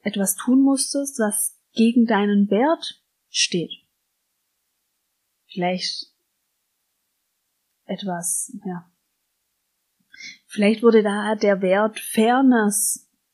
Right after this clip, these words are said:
oder Loyalität, Kollegialität irgendwie in einer Form angegriffen und du hast aber gegen deinem inneren Wertesystem gehandelt. Das ist dann auch eine Grenzverletzung.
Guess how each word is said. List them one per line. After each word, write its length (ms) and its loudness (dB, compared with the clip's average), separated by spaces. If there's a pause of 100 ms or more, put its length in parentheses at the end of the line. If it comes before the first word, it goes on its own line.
(640)
oder 200 -4
Loyalität, 1160 -4 (1120)
Kollegialität 1120 -2
irgendwie 400 2
in 80 -2
einer 240 0
Form 200 -2
angegriffen 720 -4
und 180 -2 (380)
du 120 2
hast 220 -2
aber 640 -2
gegen 280 6
deinem 300 0
inneren 360 2
Wertesystem 680 -2
gehandelt. 580 -8 (1200)
Das 180 -4
ist 180 0
dann 160 2
auch 440 0
eine 220 4
Grenzverletzung. 1200 -4